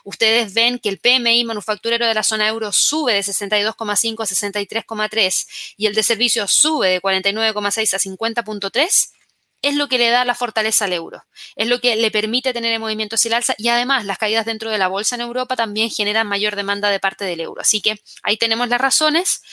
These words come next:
por las cuales esta paridad va con ese movimiento y ojo que, insisto,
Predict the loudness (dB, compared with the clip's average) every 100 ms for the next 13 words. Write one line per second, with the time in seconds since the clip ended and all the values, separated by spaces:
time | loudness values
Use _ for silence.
0 | -18 -20 _ 0 2 2 2 2 -2 -2
1 | -4 -2 -2 0 2 0 0 0 0 -2
2 | -4 -6 -6 -4 -2 -4 -4 -6 0 0
3 | 0 -4 0 -2 -2 -6 -2 -2 -4 -6
4 | -6